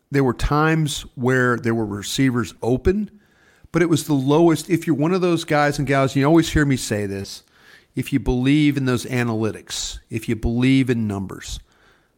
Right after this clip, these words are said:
the, the Dallas was right around forty, I think forty-six percent or forty-eight percent with the, where the number of open routes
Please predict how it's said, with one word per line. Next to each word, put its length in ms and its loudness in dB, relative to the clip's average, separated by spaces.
the, 80 -6
the 680 -2
Dallas 380 -2
was 160 -4
right 180 2
around 440 0
forty, 880 0
I 40 -10
think 220 -6
forty-six 800 -4
percent 760 -12
or 120 -2
forty-eight 800 -4
percent 460 -10
with 160 -6
the, 320 -2
where 460 0
the 120 0
number 340 2
of 100 -2
open 440 0
routes 640 -2